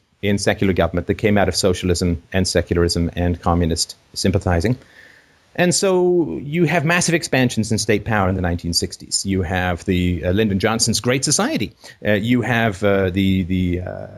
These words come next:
unionization of government workers. Should never have happened. Even under socialist theory, there should be no reason whatsoever to unionize government workers. You see, unions,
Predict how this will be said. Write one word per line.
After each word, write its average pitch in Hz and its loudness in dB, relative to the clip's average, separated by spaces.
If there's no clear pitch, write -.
unionization 147 0
of 127 0
government 113 0
workers. 208 -2
Should 233 -2
never 285 0
have 226 0
happened. 233 0
Even 208 0
under 165 2
socialist - 0
theory, 113 2
there 127 0
should 123 0
be 120 2
no 131 2
reason 131 2
whatsoever 101 0
to 90 -6
unionize 95 4
government 90 0
workers. - -2
You 110 -2
see, 120 2
unions, 139 2